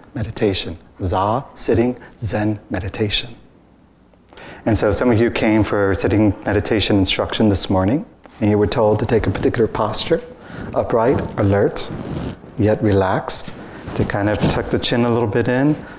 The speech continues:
keep the eyes open, focus down, alert, and then just allow all your experience to flow, right? But there's another fundamental instruction for Zazen,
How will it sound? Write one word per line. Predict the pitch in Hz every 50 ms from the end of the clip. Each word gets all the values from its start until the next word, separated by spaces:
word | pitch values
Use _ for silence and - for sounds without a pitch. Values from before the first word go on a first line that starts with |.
| - -
keep | - 123 113 -
the | - 117
eyes | 110 107 107 104 101 104
open, | 110 113 110 - 151 151 160 156
focus | - - - 98 95 - 110 101
down, | - - 110 104 107 117 127 139 143 - - - -
alert, | 101 92 92 90 95 110 - - - - - - - - - - - - _ _ _ _ _ _ _ _ _ _ _ _ _ _ _ _ - - - - - - - - - _ -
and | 123 113 117 120
then | 123 123 131 127
just | - 143 139 135 - - - - - - - - _ _ _ - - -
allow | 110 107 104 104 104 107 120 127 139 143 - - - - - _ - - - - -
all | 117 117 123 123 127 127 131 - - - - - _ _ _ _ _ _ _ -
your | 131 127 123
experience | - - - - 160 170 185 143 113 - - -
to | - -
flow, | - - - 165 90 - 98 - - - - - - _ _ _ _ _ _ _ - _ _ _ _ _ _ _ - -
right? | 143 143 151 196 339 453 - - - - - - - - - _ _ - _ - - - - _ _ _ _ _ - - _ _ _ _ _ _ - - - - - - - - - - _ - _ _ _ _ _ _ _ _ _ _ _ _ - - - - - - - - - - _ _ _ _
But | - 170 -
there's | - 165 151 -
another | 156 156 175 196 220 208 170
fundamental | - - - 139 135 127 123 117 110 - 120 110
instruction | 101 - - - 110 95 - - - 101 92 90
for | - 104
Zazen, | 90 - 101 90 90 90 - 101 95